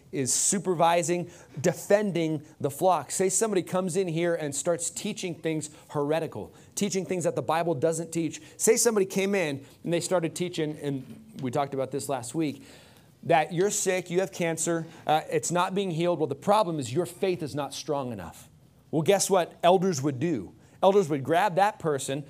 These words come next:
pull them aside and go, "Here's what the Bible teaches." We have to, that's why an elder has to be able to teach.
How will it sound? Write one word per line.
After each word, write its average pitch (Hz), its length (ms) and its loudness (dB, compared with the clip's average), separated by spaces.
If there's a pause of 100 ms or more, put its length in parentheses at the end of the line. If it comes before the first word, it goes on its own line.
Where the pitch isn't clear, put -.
(140)
pull 196 160 6
them 214 100 2
aside 190 280 4
and 165 100 -2
go, 151 80 0
"Here's 175 240 0
what 233 100 -4
the 151 60 -4
Bible 131 340 0
teaches." 117 540 -10 (380)
We 160 80 4
have 196 160 4
to, 180 120 -4 (300)
that's 160 220 2
why 180 80 2
an 147 100 -2
elder 170 180 0
has 170 160 0
to 156 60 -6
be 147 120 -2
able 156 200 0
to 143 80 -4
teach. - 300 -6